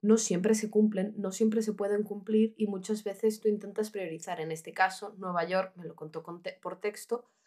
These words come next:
para que yo no me enterara de segundas porque al, ese mismo día iba a ver a, a Irache y a Reykjavik y a lo mejor, eh, me lo decían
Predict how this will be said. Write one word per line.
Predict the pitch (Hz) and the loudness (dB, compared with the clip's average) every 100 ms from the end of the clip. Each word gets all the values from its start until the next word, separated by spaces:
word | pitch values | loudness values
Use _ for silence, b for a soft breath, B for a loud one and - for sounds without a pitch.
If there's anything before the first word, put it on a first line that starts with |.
| _ _ | _ _
para | - 196 196 | 2 4 6
que | 214 208 190 | 6 4 4
yo | 180 | 4
no | 185 | 4
me | 196 | 2
enterara | 190 185 185 180 185 180 | 2 2 4 6 6 4
de | 175 | 2
segundas | 180 - 190 208 214 220 233 | 0 -2 2 4 6 4 2
porque | 226 214 185 | -2 2 2
al, | 170 170 101 - | 4 2 -2 -4
ese | 185 180 | -4 0
mismo | 208 196 202 185 | 0 0 -2 0
día | 202 202 | 6 6
iba | 196 190 | 8 4
a | 196 | 6
ver | 202 196 | 6 8
a, | 185 170 b b b b | 6 4 b b b b
a | - 165 170 | 0 4 6
Irache | 170 175 180 185 | 6 4 4 4
y | 185 | 4
a | 170 | 4
Reykjavik | 170 170 170 190 277 285 - | 4 2 2 4 2 -2 -2
y | 294 | 2
a | 294 | 4
lo | 285 | 4
mejor, | 277 277 269 277 - - | 4 4 6 6 0 0
eh, | 208 202 | 6 6
me | 185 185 | 6 4
lo | 180 | 4
decían | 180 185 208 202 196 214 - | 4 2 4 6 6 4 -2